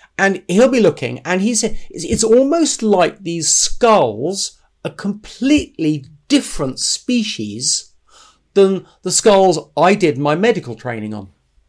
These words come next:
And he's seeing what we refer to as dehiscence and fenestrations. That's where the root is bulging out of the bone all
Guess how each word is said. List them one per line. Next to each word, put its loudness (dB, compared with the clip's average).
And 2
he's 0
seeing 2
what 2
we 0
refer 2
to -4
as -6
dehiscence -2
and -6
fenestrations. -6
That's -2
where 2
the 0
root 2
is -6
bulging 0
out -4
of -10
the -4
bone -2
all 8